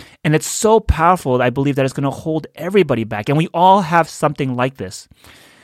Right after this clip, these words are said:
And what it's gonna be based around is gonna be our belief system. And the specific belief I'm gonna be talking about is if you believe anything like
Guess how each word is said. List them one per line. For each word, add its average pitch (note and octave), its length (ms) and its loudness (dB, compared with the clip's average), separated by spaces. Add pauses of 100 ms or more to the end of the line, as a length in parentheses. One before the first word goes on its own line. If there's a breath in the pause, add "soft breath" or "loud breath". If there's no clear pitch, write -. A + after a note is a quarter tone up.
(280 soft breath)
And D3+ 100 4
what D#3+ 80 6
it's D#3+ 80 2
gonna F3 180 2
be E3+ 40 4
based E3 320 2
around D#3+ 400 2
is C3+ 140 -4
gonna C3 220 0
be C3 280 0
our A#2 400 2 (520 soft breath)
belief A#2+ 440 -2 (140)
system. G#2 500 -12 (680)
And D#3 120 4
the F3+ 40 4
specific D4 600 0
belief G3+ 360 2
I'm C#3+ 120 0
gonna D#3+ 120 2
be C#3 80 0
talking D3+ 400 0
about G#2 380 -2 (320 loud breath)
is C3 140 -2
if C#3 160 0
you C#3+ 100 0
believe F3+ 640 0 (100)
anything A#3+ 480 0
like C3 400 0